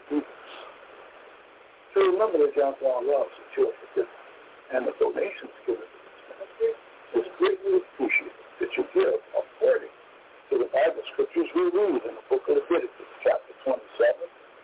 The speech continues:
verse number thirty, and read once again in the book of Hebrews, chapter seven, verse eight, verse number nine. This is done to keep this ministry bringing you, thus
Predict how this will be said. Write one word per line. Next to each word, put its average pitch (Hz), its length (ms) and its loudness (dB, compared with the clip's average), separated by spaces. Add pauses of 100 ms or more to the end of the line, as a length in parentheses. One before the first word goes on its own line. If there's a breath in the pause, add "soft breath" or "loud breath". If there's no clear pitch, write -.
(140)
verse - 240 -2
number - 240 -4
thirty, 415 320 2 (720)
and 147 160 2
read 185 220 0 (100)
once 175 160 2
again 156 400 0
in 127 80 -4
the - 160 -2
book - 160 0
of 147 80 0
Hebrews, - 460 -2 (140)
chapter - 320 0 (120)
seven, 170 240 2 (160)
verse - 200 -20 (120)
eight, - 180 -6 (640)
verse - 240 2
number - 220 -10 (100)
nine. - 120 -20 (1300)
This 359 160 0
is - 240 -6
done 466 240 2
to 302 60 0 (100)
keep 349 140 -2 (100)
this - 160 -12
ministry 135 560 -4
bringing 131 320 -4
you, 135 80 0 (160)
thus - 140 2